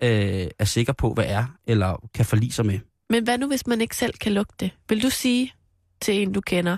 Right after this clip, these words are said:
Speaker 2: eller en, du ikke kender, at vedkommendes tæer simpelthen lugter rigtig, rigtig grimt?
Speaker 1: Nej. Ikke nogen, som jeg, som jeg ikke kendte. Men hvis jeg bare kendte dem en lille smule.
Speaker 2: Mhm.
Speaker 1: En lille bitte smule.
Speaker 2: Altså, jeg har en ven, som,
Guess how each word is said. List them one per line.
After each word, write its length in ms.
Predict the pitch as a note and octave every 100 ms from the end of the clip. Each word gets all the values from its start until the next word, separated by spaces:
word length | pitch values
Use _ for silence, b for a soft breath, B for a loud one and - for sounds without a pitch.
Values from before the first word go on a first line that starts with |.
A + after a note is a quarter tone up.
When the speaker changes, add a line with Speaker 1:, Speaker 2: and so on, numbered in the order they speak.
| -
Speaker 2:
eller 220 | F3 D#3+
en, 200 | D#3 E3
du 80 | D#3+
ikke 160 | D#3+ -
kender, 300 | - F3 F#3 b b b b b
at 160 | - G#3
vedkommendes 640 | G3 - G3 F3+ F#3 - -
tæer 240 | - G#3 G3
simpelthen 320 | - G3 G#3
lugter 320 | G3+ - G3+
rigtig, 240 | G3 -
rigtig 200 | - -
grimt? 300 | G#3+ F#3+ - -
Speaker 1:
Nej. 120 | F#2 - _ _ _ _ _ _ _ -
Ikke 160 | D3+
nogen, 180 | C#3 C3
som 160 | C3 A#2+
jeg, 400 | G#2+ G2+ G2+ F#2+
som 180 | F#2+ G#2+
jeg 80 | G2
ikke 120 | -
kendte. 260 | G2 F#2+ - _ _ _ _ _ _ -
Men 60 |
hvis 100 | A#2
jeg 80 | A#2
bare 140 | B2+ D3+
kendte 280 | D#3 D3+
dem 80 | C#3+
en 80 | C#3
lille 140 | D#3+ G3
smule. 320 | C#3 G#2+ G2+ - _ _
Speaker 2:
Mhm. 280 | A3+ A3 C4 _ _ _ _ _ _ _ _ _ _ _ _ _ _ _ _ _ _ _ _ _ _ _ _
Speaker 1:
En 80 | C3
lille 160 | C3+ F2
bitte 160 | G#2+
smule. 300 | - G#2 E2 - - _ _ _ -
Speaker 2:
Altså, 200 | - F#3+ G3+
jeg 140 | A3
har 120 | A3
en 120 | F#3+
ven, 160 | F3+ F3
som, 360 | G#3 F#3+ E3